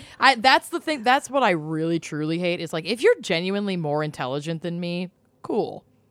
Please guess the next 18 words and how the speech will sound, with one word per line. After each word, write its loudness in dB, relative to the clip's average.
Enjoy 2
yourself. -2
Have -4
fun -4
with -12
that. -12
But 2
he's 0
not 2
genuinely -2
the -2
most -2
intelligent -4
person -6
in -4
that -2
room -2
by 2